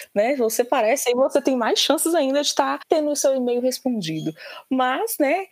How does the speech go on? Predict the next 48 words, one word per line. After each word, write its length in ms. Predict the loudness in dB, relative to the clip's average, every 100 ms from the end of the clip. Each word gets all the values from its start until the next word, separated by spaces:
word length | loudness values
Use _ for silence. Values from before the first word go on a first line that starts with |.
| -4
eu 160 | 0 2
vou 240 | 2 2
colocar 380 | 4 2 2 0
aqui 180 | 0 -2
um 80 | 0
jogador 340 | 2 2 0
do 80 | 0
Miami 240 | 0 0
também 220 | 0 0
que, 140 | -2 -8 _ _
olha, 320 | 2 2 0 2
eu 120 | 2
não 160 | 2 -2
tenho, 360 | 0 0 0 0
se-, 200 | 0 2
eu 80 |
separei 440 | 2 2 2 0 -4 _ _ _ 0
três 240 | 2 2
ou 80 | 0
quatro 320 | 2 0 -2
aqui, 200 | -4 -2
eu 120 | 0
não 100 | 0
tenho 160 | -2 -2 -4 0
esse 200 | 0 2
que 80 | 2
a 40 |
Gabi 200 | 2 0
citou, 440 | -2 -2 0 0 0
eu 60 | 0
faria, 360 | 0 0 -2 -4 _ _ _ _ -2
mas 220 | 0 0
assim, 240 | 0 0
não 160 | 0 0
é 140 | -2
aquela 240 | -2 -2 -2
coisa, 240 | -2 -2
pô, 440 | 0 2 2 0 -4 _ -20 -20 -12
né? 280 | -2 -2 -2 -10 -20 -20 -20 _ -4
Mas, 720 | 0 0 2 4 4 4 2 -2 -2
o 140 | 0 2
Jimmy, 400 | 0 0 -4 -8 _ _ -2
eu 100 | 0
não, 300 | 0 -2 -8 -6 -4 -2
eu 200 | -2 -4 _ 2
tenho, 200 | 2 0 -10 _
eu, 400 | -2 -2 -4 0
olha, 240 | 0 0